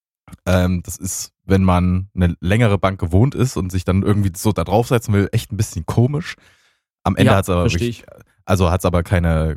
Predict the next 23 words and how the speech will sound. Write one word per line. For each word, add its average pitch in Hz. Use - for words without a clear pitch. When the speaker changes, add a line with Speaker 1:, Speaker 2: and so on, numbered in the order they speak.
Speaker 1:
keine 80
Nachteile 78
oder 73
so. 71
Du 73
liegst 82
ja 73
trotzdem 73
weiter 76
oben 82
und 71
dann 71
hast -
du -
trotzdem -
Arschkontakt 85
zur -
Bank, 71
ist 82
ja -
alles -
kein -
Thema. 90